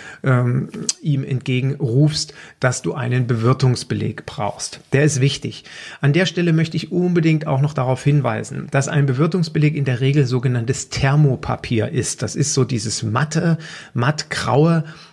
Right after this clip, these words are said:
hellgraue Papier mit so einer schwarzen Tinte drauf, die das Problem hat, dass du in zwei Jahren nichts mehr davon sehen kannst, selbst wenn du sie im Keller unten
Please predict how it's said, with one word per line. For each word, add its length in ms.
hellgraue 520
Papier 560
mit 180
so 80
einer 160
schwarzen 760
Tinte 360
drauf, 440
die 480
das 180
Problem 420
hat, 220
dass 280
du 80
in 140
zwei 260
Jahren 260
nichts 340
mehr 120
davon 320
sehen 320
kannst, 360
selbst 360
wenn 100
du 80
sie 220
im 100
Keller 380
unten 380